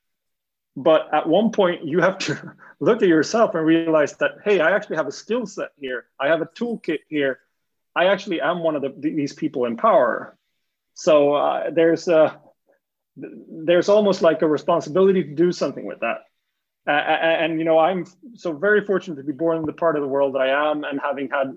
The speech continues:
the chance to get the free education, having, uh, you know, getting the scholarships, and also being in a place in my life where, where I, I could risk it all by starting a startup and, uh,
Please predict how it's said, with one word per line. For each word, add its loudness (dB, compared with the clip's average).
the -12
chance -2
to -8
get -2
the -10
free 4
education, -2
having, 0
uh, -4
you -2
know, 0
getting 2
the 0
scholarships, -2
and 2
also 2
being 0
in -4
a -8
place -6
in -8
my 0
life 0
where, -2
where 0
I, 0
I -2
could -8
risk -2
it -2
all 2
by -2
starting -6
a -20
startup 0
and, -6
uh, 0